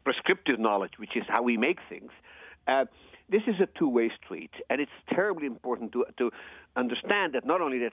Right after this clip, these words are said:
science drives technology, but also that technology drives science. And, you know, this actually can be traced back to the seventeenth century when you look at the great scientific revolution, and you have to realize that what was in large part driving that was new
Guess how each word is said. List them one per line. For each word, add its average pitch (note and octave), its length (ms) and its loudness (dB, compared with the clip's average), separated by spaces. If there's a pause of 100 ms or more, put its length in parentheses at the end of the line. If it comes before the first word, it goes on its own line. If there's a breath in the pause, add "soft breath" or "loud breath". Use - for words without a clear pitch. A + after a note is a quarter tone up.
science C3+ 420 -2
drives A#2 360 2
technology, D3+ 640 2
but F#3 160 2
also G#3+ 240 4
that D3 200 -2
technology C#3 540 -6
drives A2 440 -2
science. G3 380 0 (680 loud breath)
And, G3+ 240 4
you E4 80 2
know, B3 100 6
this B3+ 160 0 (120)
actually G3 340 -2
can E3+ 280 2
be C3+ 200 -6
traced C3 300 0
back C#3+ 320 0
to C3+ 80 -10
the A#2+ 160 -12
seventeenth A2 420 -6
century G#3 360 0
when A#2+ 200 2
you A#2 100 4
look C#3+ 340 0 (160)
at B2 200 0
the G#2+ 220 -12
great C3+ 220 -4 (120)
scientific A#2+ 480 -4
revolution, A#2+ 680 0 (440 loud breath)
and C3 160 -4
you D3 80 -2
have D#3 120 2
to D#3 60 -2
realize E3+ 520 0
that B2 140 -2
what C#3 180 -2
was C3+ 100 -12 (280)
in C3 140 -4
large E3+ 280 4 (100)
part B2+ 180 -2
driving C#3 440 0
that G#2+ 140 -6
was B2 180 -2
new A3 240 0